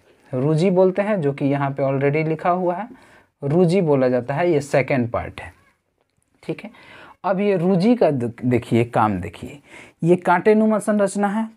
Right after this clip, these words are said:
खड़ा रहता है। खड़े रहने पे क्या होता है कि कोई भी भोजन है, कोई भी भोजन जब यहाँ पे आता है बोलस के फॉर्म में, तो यहाँ आता है तो इस कांटेनुमा संरचना से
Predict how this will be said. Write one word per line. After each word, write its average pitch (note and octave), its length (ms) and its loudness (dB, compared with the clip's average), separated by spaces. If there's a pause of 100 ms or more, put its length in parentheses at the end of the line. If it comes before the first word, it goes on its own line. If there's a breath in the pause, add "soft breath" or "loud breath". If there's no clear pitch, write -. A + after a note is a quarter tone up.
(160)
खड़ा F#3 320 2
रहता F#3+ 340 -2
है। F#3+ 160 -6 (320)
खड़े A3 340 0
रहने D#3+ 300 -4
पे C#3+ 140 -6
क्या B2 160 -2
होता A#2 260 -4
है D#3 180 0
कि F#3+ 300 -8
कोई G#3 240 4
भी G3 160 0
भोजन C#3 460 -2
है, A2+ 200 -12 (720 loud breath)
कोई G#3 180 6
भी A3 120 0
भोजन F#3 420 -2
जब F3 180 0
यहाँ E3 260 0
पे E3+ 140 0
आता D#3 400 0
है B2+ 300 -6 (400 soft breath)
बोलस D#3+ 460 2
के D3+ 120 2
फॉर्म A#2+ 300 0
में, C3+ 300 0
तो D#3+ 100 2
यहाँ D3+ 320 2
आता D#3 220 0
है F3 120 2
तो E3+ 160 -6
इस - 480 -6
कांटेनुमा G3+ 640 2
संरचना E3+ 580 -2
से F3+ 160 0